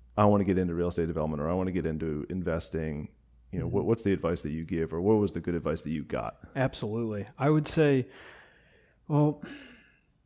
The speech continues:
Speaker 2: m-, most things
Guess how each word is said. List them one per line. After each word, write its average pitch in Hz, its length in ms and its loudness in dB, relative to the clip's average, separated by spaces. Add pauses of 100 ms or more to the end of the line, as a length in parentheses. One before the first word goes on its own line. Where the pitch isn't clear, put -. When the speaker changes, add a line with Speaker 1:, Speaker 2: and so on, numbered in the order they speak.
(680)
Speaker 2:
m-, 139 220 0 (320)
most 139 640 4
things 123 640 2